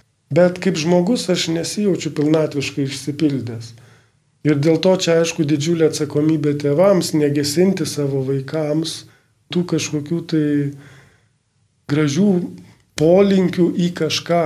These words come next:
į dailę, į muziką. Nežinau, kažkas gali ten būt jau dviejų metų prie asfalto prisiklijavęs ir jis neįsivaizduoja savo gyvenimo be asfalto. Tai galbūt iš to išeis puikus kelininkas arba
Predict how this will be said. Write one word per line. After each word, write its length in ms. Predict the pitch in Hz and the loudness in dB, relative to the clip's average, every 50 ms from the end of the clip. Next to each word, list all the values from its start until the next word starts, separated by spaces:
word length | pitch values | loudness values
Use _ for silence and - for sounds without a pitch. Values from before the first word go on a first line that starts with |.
| 135 | -2
į 160 | 117 120 123 | -4 -4 -6
dailę, 480 | 127 131 139 156 170 175 160 147 143 135 | -2 0 0 2 2 2 0 0 0 0
į 80 | 131 131 | 0 0
muziką. 560 | 131 147 170 175 - 139 143 - - 139 131 131 127 117 113 - - - - - - - - _ _ _ _ - | 2 2 2 2 2 0 -4 -4 -6 -6 -6 -6 -8 -10 -12 -16 -20 -20 -20 -20 -20 -20 -20 _ _ _ _ -2
Nežinau, 340 | 143 135 127 170 185 175 - | -2 0 2 4 2 2 2
kažkas 420 | - 143 135 - - 156 156 143 | 2 0 -2 0 0 0 0 0
gali 380 | 139 143 135 139 143 143 143 143 | 0 -2 -2 0 0 0 -2 -2
ten 320 | 143 147 143 143 143 143 143 143 - - - - - - - - - - - _ _ _ _ _ _ _ _ _ - | 0 0 2 2 2 2 0 -2 -6 -12 -16 -20 -20 -20 -20 -20 -20 -20 -20 _ _ _ _ _ _ _ _ _ -2
būt 340 | 143 143 156 165 156 - | 0 2 2 2 2 0
jau 120 | 156 151 147 | 0 0 0
dviejų 360 | 143 139 160 170 165 156 147 | 2 2 2 2 2 2 2
metų 420 | 143 147 151 160 160 - 165 165 160 160 151 147 147 147 - - - - - - - - - _ _ _ - _ - | 2 2 2 2 0 0 0 0 0 2 2 2 0 0 -2 -6 -10 -16 -20 -20 -20 -20 -20 _ _ _ -6 _ 2
prie 140 | 156 165 160 | 4 4 4
asfalto 640 | 156 139 - 151 165 165 175 190 185 - 165 160 139 | 4 2 0 0 2 2 4 2 2 2 0 0 0
prisiklijavęs 920 | 143 139 147 - - 143 - 165 160 156 151 156 160 170 196 196 185 180 - | 0 -4 -6 -6 -6 -6 -2 0 2 4 4 6 6 6 6 6 4 4 2
ir 160 | 180 175 175 | 2 0 0
jis 140 | 175 - - | 0 0 0
neįsivaizduoja 640 | 170 175 165 - - 165 160 156 147 139 151 175 165 160 | 2 2 2 2 0 0 2 2 2 2 2 2 2 2
savo 280 | - - 156 147 143 139 | 2 0 0 0 0 0
gyvenimo 480 | 151 139 143 143 147 147 147 147 147 | 0 0 0 0 0 2 2 2 2
be 160 | 143 139 143 | 2 0 0
asfalto. 560 | 143 143 - - 208 202 180 143 135 135 135 127 | -2 -2 0 2 4 4 4 4 2 0 -4 -8
Tai 320 | 127 - 139 139 139 135 139 - - - - - - - - _ _ _ _ _ _ _ _ _ _ - | -6 -6 -6 -4 -4 -6 -8 -12 -16 -20 -20 -20 -20 -20 -20 _ _ _ _ _ _ _ _ _ _ -6
galbūt 540 | 165 131 139 139 135 127 139 160 156 - | -2 0 2 2 2 2 0 -2 -2 -2
iš 140 | 156 - - | -4 -4 -4
to 180 | - 127 131 147 | -2 0 2 2
išeis 540 | 147 147 147 - 139 139 143 135 - - - | 2 2 0 0 -2 -2 -2 -4 -6 -10 -12
puikus 380 | - - 147 143 139 143 135 113 | -8 -4 -4 -4 -2 -2 -4 -2
kelininkas 800 | - 202 208 196 160 143 131 131 127 127 117 131 123 113 113 - | 2 4 4 4 4 4 2 2 2 0 -2 -4 -6 -8 -10 -10
arba 380 | - 117 117 123 123 135 127 127 | -10 -10 -10 -10 -8 -8 -8 -8